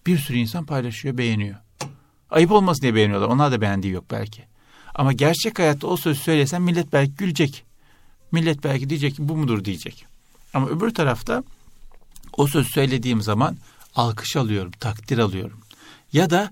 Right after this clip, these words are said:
başka bir insanın sözünü doğru düzgün okumadan paylaşıyorum. Doğru düzgün anlamadan paylaşıyorum.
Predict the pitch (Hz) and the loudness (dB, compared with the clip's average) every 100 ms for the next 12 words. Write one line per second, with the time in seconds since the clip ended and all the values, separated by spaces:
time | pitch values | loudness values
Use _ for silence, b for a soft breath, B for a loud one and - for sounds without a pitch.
0 | b b b - 170 - 214 180 160 143 | b b b 0 0 0 0 2 2 4
1 | 147 139 143 156 151 156 185 b b b | 4 4 4 2 4 2 0 b b b
2 | 127 143 185 160 147 139 147 151 143 185 | 2 4 6 2 -2 0 0 -2 0 0
3 | 165 185 139 151 156 151 139 147 127 110 | 4 2 0 2 4 4 2 0 0 -2
4 | - - - 160 175 139 139 143 160 170 | -12 -18 0 2 2 0 -2 0 2 2
5 | 156 151 156 143 139 139 - 139 127 | 2 0 0 2 2 2 0 -2 -4